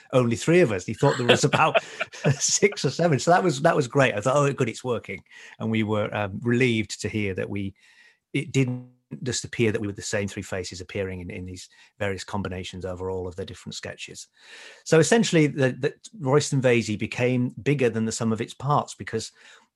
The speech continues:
the tone of the place and the, and the, and the oddness of the characters imbued the town with a sense of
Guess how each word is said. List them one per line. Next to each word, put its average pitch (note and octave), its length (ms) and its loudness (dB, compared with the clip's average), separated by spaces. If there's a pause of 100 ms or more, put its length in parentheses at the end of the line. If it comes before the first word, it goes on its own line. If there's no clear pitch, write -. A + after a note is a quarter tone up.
(220)
the B2+ 100 -6
tone D3 480 4
of G2 160 -6
the G2+ 80 -4
place F2+ 400 -6
and F#2+ 180 -6
the, G2 160 -8
and F#2 140 -10
the, - 180 -10
and F#2+ 140 -10
the G#2 80 -4
oddness A2 460 0
of G#2 80 -6
the G2+ 40 -6
characters G#2 480 -4 (280)
imbued A2+ 540 2
the G2 180 -8
town A2+ 400 -2
with G2 140 -6
a - 40 -14
sense G#2+ 380 -4
of F#2 160 -14